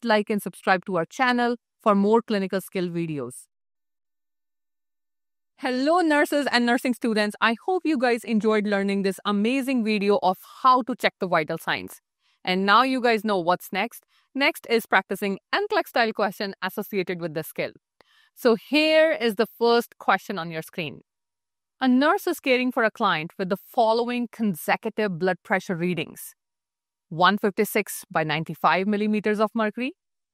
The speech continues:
one fifty-eight by ninety-nine millimeters of mercury, and one fifty-seven by ninety-six millimeters of mercury.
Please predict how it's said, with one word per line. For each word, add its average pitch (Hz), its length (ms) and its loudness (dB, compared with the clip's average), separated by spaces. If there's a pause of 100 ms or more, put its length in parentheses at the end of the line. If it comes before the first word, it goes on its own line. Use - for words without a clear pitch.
(520)
one 180 220 0
fifty-eight 196 720 -2 (100)
by 170 140 0
ninety-nine 165 680 0
millimeters 208 440 0
of 214 200 -2
mercury, 240 420 -2 (600)
and 233 260 2
one 262 200 2
fifty-seven 208 840 -2
by 185 140 0
ninety-six 185 760 -4
millimeters 175 520 -2
of 151 140 -2
mercury. 143 420 -8